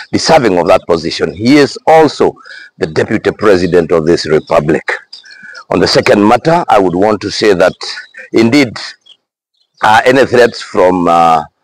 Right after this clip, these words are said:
uh, Honorable K-, K-, Cleophas Malala are just hot air because he holds no substantial position in the party. Nobody elected him. And, uh, yes, I think I, I would want to say that, uh,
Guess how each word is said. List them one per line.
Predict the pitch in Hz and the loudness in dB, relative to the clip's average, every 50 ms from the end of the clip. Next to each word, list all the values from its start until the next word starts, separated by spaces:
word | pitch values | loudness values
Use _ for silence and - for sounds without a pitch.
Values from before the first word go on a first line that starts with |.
| _ _ _ _ _ _ _ _ | _ _ _ _ _ _ _ _
uh, | - 78 80 82 82 82 82 82 90 92 - - - _ - - | -2 0 2 4 4 4 4 4 2 0 -2 -4 -10 _ -6 -2
Honorable | - 113 104 95 98 92 85 80 82 - | 0 0 2 2 2 2 2 2 0 0
K-, | - - - 101 95 92 90 87 82 - | 0 -2 0 2 2 2 2 0 -2 -4
K-, | - - 95 92 80 - | -8 -8 -8 -8 -8 -4
Cleophas | 101 107 104 98 - - 98 - - | -2 0 2 2 2 0 0 -2 0
Malala | 90 87 85 85 82 80 90 98 92 90 92 92 92 87 78 - 80 | -2 0 0 2 2 4 4 4 4 4 4 4 4 2 0 0 0
are | 80 82 85 | 0 0 0
just | 82 82 90 92 90 - _ _ - - - - | 0 0 0 0 0 -4 _ _ -20 -18 -6 -2
hot | 101 104 101 - | 0 0 0 2
air | 104 87 82 76 58 55 - _ - | 2 2 2 2 2 -2 -6 _ -8
because | 78 82 - 107 104 95 90 - - - - - - - - - _ - | -6 -4 0 2 2 2 2 0 -4 -10 -20 -20 -20 -20 -20 -18 _ -4
he | 120 113 | -2 -2
holds | 101 104 117 120 113 - | 0 2 2 2 0 0
no | 107 117 107 | 0 -2 0
substantial | 98 - 92 76 - - - 117 101 - - 113 87 | 0 0 -2 -2 -2 -2 0 0 0 0 -2 -4 -4
position | - 87 80 76 98 101 - - 104 85 | -2 -4 -4 -2 -2 -2 0 0 0 0
in | 85 82 | 0 0
the | 80 78 73 | 0 -2 -2
party. | - 92 - - - 147 160 - _ - - - - - _ _ _ | 0 -2 -2 0 -2 -4 -6 -6 _ -20 -20 -20 -20 -20 _ _ _
Nobody | 87 101 95 80 90 87 80 82 82 | -6 -6 -4 -2 -2 -2 0 2 2
elected | 80 80 87 98 113 - - - 135 127 120 | 4 4 4 4 2 0 0 -2 -2 0 0
him. | 120 131 135 143 151 156 147 135 - - | 2 2 2 0 0 -4 -10 -12 -6 -4
And, | - 92 95 95 92 87 | -2 0 2 2 2 4
uh, | 92 95 98 98 92 90 - _ _ - - - - _ _ _ _ _ _ _ | 4 4 4 2 0 -2 -6 _ _ -20 -20 -20 -20 _ _ _ _ _ _ _
yes, | - 147 156 170 165 - - - - | -4 0 0 0 0 -2 -6 -2 0
I | 113 113 117 117 | 2 2 2 2
think | 110 - 165 151 107 | 2 2 0 2 4
I, | 143 131 127 123 117 113 110 - | 4 4 4 4 4 2 2 2
I | 113 113 | 0 0
would | 113 110 107 | 0 0 -2
want | 120 123 131 131 123 | -2 0 -2 -2 -2
to | 127 113 | -6 -10
say | - - 131 120 | -6 -4 -2 0
that, | 101 104 95 - - | 0 0 -2 0 0
uh, | 110 98 95 92 95 | 0 2 2 2 0